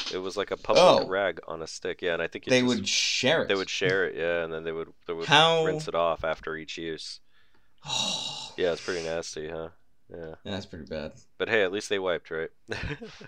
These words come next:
Speaker 2: Yeah, I guess that's better than nothing.
Speaker 1: Yeah, but they would share it. Uh-huh. Yeah.
Speaker 2: In another fucking weird fun fact that I'm looking at on I M D B right now, uh, Petronius
Speaker 1: Yeah.
Speaker 2: apparently took a week to kill himself in real life.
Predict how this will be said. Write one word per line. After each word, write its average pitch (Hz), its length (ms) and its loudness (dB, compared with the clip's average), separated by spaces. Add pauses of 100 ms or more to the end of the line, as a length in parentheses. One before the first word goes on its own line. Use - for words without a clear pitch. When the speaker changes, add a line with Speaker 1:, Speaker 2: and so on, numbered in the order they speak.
(500)
Speaker 2:
Yeah, 214 340 10
I 220 100 10
guess 254 260 6
that's 220 200 2
better 185 280 6
than 143 360 0
nothing. 135 580 0
Speaker 1:
Yeah, 80 300 2
but 87 140 -12
they 110 100 6
would 104 180 0
share 73 300 -2
it. - 160 -10 (200)
Uh-huh. 78 280 -6 (260)
Yeah. 73 200 -8
Speaker 2:
In 147 120 6
another 131 600 6
fucking 101 340 -2
weird 101 340 -4
fun 101 200 -2
fact 95 320 -4
that 95 80 -8
I'm 95 80 -6
looking 95 220 -6
at 95 80 -4
on 95 80 -6
I 92 80 -8
M 92 80 -10
D 90 80 -12
B 95 140 -10
right 92 180 -8
now, 110 240 -8 (400)
uh, 117 280 4
Petronius 165 960 2
Speaker 1:
Yeah. 127 80 2
Speaker 2:
apparently 156 400 4
took 151 320 -4
a 135 100 6
week 214 360 0
to 127 100 0
kill 113 220 0
himself 101 400 -2
in 95 100 -8
real 85 240 -6
life. 82 280 -12